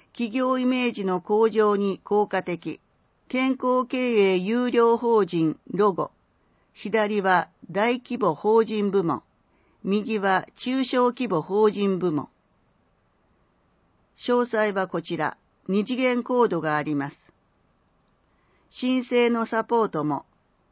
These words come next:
市事業協定先の明治安田生命保険相互会社、大阪東支社が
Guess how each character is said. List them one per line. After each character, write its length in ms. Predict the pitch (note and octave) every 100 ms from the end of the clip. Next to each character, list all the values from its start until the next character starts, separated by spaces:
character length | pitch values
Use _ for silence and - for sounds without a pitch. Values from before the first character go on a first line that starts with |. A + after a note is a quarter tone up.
| _ _ _ _ _ _ _ _
市 400 | - A3+ A3+ F#3+
事 180 | E3 G3
業 300 | G3+ B3+ B3
協 280 | - A3+ A#3
定 260 | A3+ A3+
先 320 | A3+ G#3 G3+ G3
の 220 | F#3 - _ _ _ _
明 280 | A#3 B3+ A#3
治 160 | G3
安 300 | F#3+ F#3 A3
田 140 | A#3 B3
生 320 | B3+ B3 A3+
命 240 | G3 F3+
保 140 | G#3 G3+
険 340 | G3 A#3 A3+
相 260 | - A#3 A#3+
互 180 | A#3 A#3+
会 220 | A3+ F#3
社、 260 | - C#3 - _ _ _ _ _ _
大 180 | G#3 A#3+
阪 480 | A#3+ A3+ A3 G3+ -
東 520 | - A3 B3 C4 C4+
支 120 | A3+ A3
社 180 | G#3+ F#3
が 260 | F3 G3+